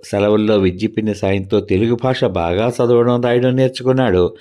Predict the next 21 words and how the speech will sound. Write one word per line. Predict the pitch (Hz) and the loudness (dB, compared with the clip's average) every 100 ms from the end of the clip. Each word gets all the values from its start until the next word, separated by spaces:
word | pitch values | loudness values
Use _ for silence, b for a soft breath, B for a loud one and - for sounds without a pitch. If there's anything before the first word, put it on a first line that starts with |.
| B - | B -4
ప్రణవ్ | 120 143 190 | 0 2 2
స్వయంగా | 185 110 107 127 143 113 | 2 2 2 2 2 0
తెలుగు | - 107 110 123 | 0 0 2 2
బాలల | 104 95 101 120 120 | 2 2 2 2 2
మాసపత్రికల | 95 90 104 117 117 110 120 120 110 | 2 0 0 -2 -2 -2 -2 0 -2
కథలు | 104 92 95 117 | -2 -4 -2 -4
చదవడం | 117 95 95 120 127 113 | -2 0 0 0 0 -2
చూసి | 113 - 95 101 B B B B 95 | -2 -2 -2 -2 B B B B -4
లక్ష్మీ, | 95 - - 113 127 | -2 -2 0 2 2
వాసు | 117 117 - | 2 0 -2
ఆశ్చర్యపోయారు. | 113 98 95 151 151 160 143 127 107 95 - B _ | -2 -2 -2 -2 0 0 2 2 4 2 0 B _
విజయ్ | 117 127 175 180 | -2 2 2 2
పిన్నికి | 165 160 - 98 104 113 B B - | 0 0 -2 -2 -2 -4 B B -6
వాడు | 92 113 127 98 101 113 B - | -2 0 4 4 4 0 B -4
మాతృభాష | 95 120 - 151 156 156 151 | 0 0 0 -2 0 0 0
తెలుగు | 131 101 110 123 | 0 0 2 0
చదవడం | 131 127 127 123 | 2 2 2 0
పట్ల | 120 120 127 | -2 -2 -2
ఎంతో | 92 80 113 143 | -2 0 2 2
సంతృప్తిగా | 156 117 95 101 - 104 101 | 2 -2 0 -2 0 0 2
ఉంది. | 90 87 87 | 0 0 -2